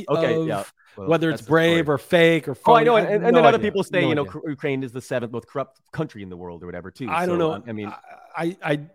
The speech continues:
Speaker 2: I know that Hunter Biden was getting paid by Burisma, but that's just a company there. I don't
Speaker 1: Yeah.
Speaker 2: know if that's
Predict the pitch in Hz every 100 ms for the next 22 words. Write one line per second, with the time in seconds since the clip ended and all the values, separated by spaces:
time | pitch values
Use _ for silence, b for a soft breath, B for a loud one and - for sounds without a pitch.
0 | _ _ - 147 175 185 175 170 143 143
1 | 151 156 131 143 127 143 143 127 127 120
2 | 123 139 135 127 127 - 139 127 127 113
3 | 120 120 120 117 110 113 107 117 113 -